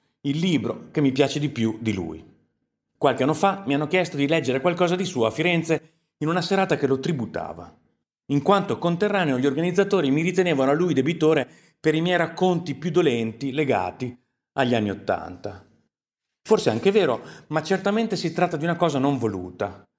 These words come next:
Quando ho iniziato a scrivere all'inizio degli anni zero, non aprivo Tondelli da secoli. Comprai di nuovo Altri Libertini, che nel frattempo avevo perso in qualche trasloco o prestato a chissà chi,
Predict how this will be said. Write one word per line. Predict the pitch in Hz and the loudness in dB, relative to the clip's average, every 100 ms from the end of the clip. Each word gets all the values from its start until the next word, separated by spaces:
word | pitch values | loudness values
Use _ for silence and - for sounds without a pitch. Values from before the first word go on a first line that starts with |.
| _ _ | _ _
Quando | - 175 165 123 | 2 4 4 2
ho | 113 | 2
iniziato | 120 135 175 | 2 0 0
a | 180 | -2
scrivere | - 190 135 104 | 0 0 2 2
all'inizio | 120 156 123 | 0 0 0
degli | 113 | 0
anni | 147 185 | 2 0
zero, | 143 202 190 165 | 2 2 2 -2
non | 127 165 | -4 -4
aprivo | 180 185 131 101 | -2 -2 -2 -2
Tondelli | 165 135 123 120 110 | -2 0 0 0 -4
da | 101 | -6
secoli. | - 87 87 82 - _ _ _ _ _ _ | -8 -12 -12 -16 -20 _ _ _ _ _ _
Comprai | - 151 180 165 | 2 2 2 2
di | 139 | 2
nuovo | 165 135 113 | 2 0 0
Altri | 151 160 143 | -2 0 -2
Libertini, | 123 110 - 190 147 | -2 -2 -2 -2 0
che | 127 | 0
nel | 113 | -2
frattempo | 120 120 - 160 160 120 | -2 -2 0 0 2 0
avevo | 110 110 | 0 0
perso | 110 127 123 113 | 2 0 0 -6
in | |
qualche | 98 113 113 | -2 -2 -2
trasloco | 117 110 131 143 131 107 _ _ | -4 0 2 2 -2 -8 _ _
o | - | -8
prestato | 117 120 - 170 | -6 -2 0 0
a | 120 | -2
chissà | 151 - 185 | -4 -4 -2
chi, | 220 202 | -2 -4